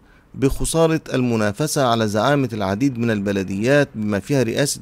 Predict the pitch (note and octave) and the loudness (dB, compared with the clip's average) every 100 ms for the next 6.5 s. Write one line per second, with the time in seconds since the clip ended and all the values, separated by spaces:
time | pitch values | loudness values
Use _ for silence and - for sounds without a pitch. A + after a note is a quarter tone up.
0 | - B2 A2+ G2+ G#2+ C3 - - - - | -2 0 0 -2 0 0 -2 -2 -2 -2
1 | B2+ C#3 C3+ - - D#3+ D3+ - A2+ C3 | 0 0 0 -10 -2 0 0 -2 -2 0
2 | C3+ A#2+ G#2 G2+ G2 G#2+ D3 C#3 - - | 0 0 -2 -8 -4 2 4 4 -2 -20
3 | - - _ - - - - C#3 D3+ D#3+ | -20 -20 _ -20 -20 -20 -2 0 2 2
4 | D3+ D3 E3 F#3+ F3 D#3+ D3 A#2+ - D#3+ | 2 2 2 0 0 2 2 2 0 -4
5 | C3 B2 D3 C3+ A#2 A2 G#2+ C#3 C3 G#2+ | -2 -2 0 0 0 -2 -2 0 0 0
6 | G2+ A#2+ D3 C#3+ | 0 2 2 2